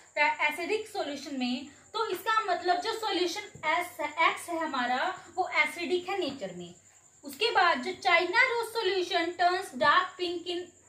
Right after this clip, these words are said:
acidic medium, जो China rose solution है वो turn होता है dark पिंक और in acidic medium में। So वो हमें कौन सा color देगा, Dark pink color देगा, या dark pink की जगह आप magenta color भी बोल सकते हो।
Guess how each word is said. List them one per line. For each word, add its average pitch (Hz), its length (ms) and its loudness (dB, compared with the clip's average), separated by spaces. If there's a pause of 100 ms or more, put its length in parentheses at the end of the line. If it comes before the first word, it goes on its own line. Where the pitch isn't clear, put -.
(120)
acidic 311 540 -2 (100)
medium, 180 300 -10
जो 302 260 -12
China 339 440 4
rose 440 320 0
solution 349 600 -8
है 285 100 0
वो 320 140 -4
turn 339 380 -2
होता 302 260 -2
है 311 160 0 (280)
dark 262 400 0
पिंक 403 260 -4 (440)
और 302 280 2
in 285 80 -8 (160)
acidic 302 400 -2
medium 370 400 0
में। 403 220 -4 (320)
So 392 80 0 (380)
वो 415 80 2
हमें 440 300 0
कौन 339 220 -2
सा 415 220 4
color 370 280 2
देगा, 320 400 0
Dark 285 500 2
pink 320 260 -4
color 277 220 2
देगा, 262 260 2
या 311 200 0
dark 294 360 2
pink 294 200 -12
की 311 100 -8
जगह 285 220 0
आप 349 200 -2
magenta 269 520 -4
color 240 280 -6
भी 247 140 -6
बोल 214 240 -8
सकते 185 340 -16
हो। 175 120 -10